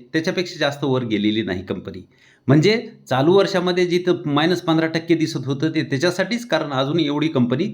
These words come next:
चाललेली नाही. आणि वरून डिस्काउंट जर पाहिलं, तिच्या टॉपपासूनचं इथपर्यंत जे डिस्काउंट जर पाहिलं, तर इथं बघू शकता तेहतीस पॉइंट चोपन्न, जवळपास चौतीस टक्क्याचा अजूनही आपल्याला डिस्काउंट मिळत आहे. म्हणजे आयपीओच्या प्राईसपेक्षा थोडीशीच महाग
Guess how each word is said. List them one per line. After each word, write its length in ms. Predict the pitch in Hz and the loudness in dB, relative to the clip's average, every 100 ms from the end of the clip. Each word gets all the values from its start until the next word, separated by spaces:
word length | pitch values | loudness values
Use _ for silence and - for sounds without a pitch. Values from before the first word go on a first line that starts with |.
| - - | -10 -4
चाललेली 420 | 135 127 156 160 143 | 0 2 2 2 0
नाही. 300 | 101 - 110 - - - - - | -4 -8 -14 -18 -20 -20 -16 -4
आणि 380 | 131 180 240 240 - _ - | 0 2 0 -4 -12 _ -2
वरून 260 | 131 185 240 | 4 6 6
डिस्काउंट 380 | 233 233 214 208 | 4 2 2 4
जर 140 | 185 | 2
पाहिलं, 300 | 165 139 131 135 | 2 0 0 0
तिच्या 200 | 143 147 - | -2 -2 0
टॉपपासूनचं 640 | 185 196 208 208 214 254 220 156 | -2 0 -4 -2 -2 -2 -2 0
इथपर्यंत 520 | 160 160 202 208 180 | 0 2 0 0 -2
जे 140 | 160 | -2
डिस्काउंट 460 | 165 160 - 156 135 | 0 0 0 0 2
जर 140 | 131 | 0
पाहिलं, 380 | 131 110 107 151 - - _ - | -2 -2 -2 -6 -8 -20 _ 0
तर 180 | 143 180 185 - - | 2 2 -2 -10 -8
इथं 220 | 107 117 | -4 -2
बघू 160 | 135 151 | -2 -4
शकता 340 | 131 - 135 139 - | -6 -4 -6 -4 -2
तेहतीस 380 | 160 247 240 | 0 0 0
पॉइंट 200 | - 147 | 0 -2
चोपन्न, 340 | 123 123 117 107 | 0 -2 -2 -2
जवळपास 360 | 131 160 - - | 0 0 -2 -2
चौतीस 480 | 156 147 - 240 - | -4 -2 -2 -2 -2
टक्क्याचा 480 | 170 - 208 226 220 - | -4 -2 -2 0 -2 0
अजूनही 540 | 139 175 247 233 269 | 0 2 2 2 0
आपल्याला 340 | 254 208 208 180 | -2 -2 -2 0
डिस्काउंट 400 | 165 - 160 135 | -2 0 0 2
मिळत 240 | 131 123 | 2 2
आहे. 220 | - - - - - - | -2 -8 -18 -20 -20 0
म्हणजे 440 | 135 165 202 240 - - - | 4 6 4 0 -6 -18 -6
आयपीओच्या 600 | 139 165 170 226 240 240 | 0 0 0 0 0 0
प्राईसपेक्षा 580 | - 196 202 208 208 220 - | 0 -2 -2 -6 -6 -8 -2
थोडीशीच 440 | 208 240 247 277 | 0 2 0 -2
महाग 320 | 254 175 143 | 0 0 0